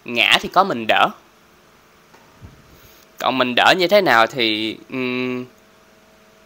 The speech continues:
lát sau tính tiếp đi ha. <laughs> Đôi khi không phải lúc nào cũng thiên thời địa lợi nhân hòa.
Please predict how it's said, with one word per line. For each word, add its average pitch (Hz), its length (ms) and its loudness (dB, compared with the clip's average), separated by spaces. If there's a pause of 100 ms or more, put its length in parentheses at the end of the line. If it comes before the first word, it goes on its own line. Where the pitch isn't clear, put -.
(500)
lát 160 160 4
sau 170 140 2
tính 165 160 0
tiếp 226 200 6
đi 185 80 6
ha. 180 220 4 (300)
<laughs> - 720 -8
Đôi 160 300 6
khi 170 320 2 (240)
không 190 280 -2
phải - 220 -2
lúc 208 260 -4
nào 110 440 0
cũng 131 300 -10
thiên 156 300 -4
thời 120 260 -4
địa 101 200 -2
lợi 107 220 -2
nhân 131 260 -10
hòa. 110 240 -6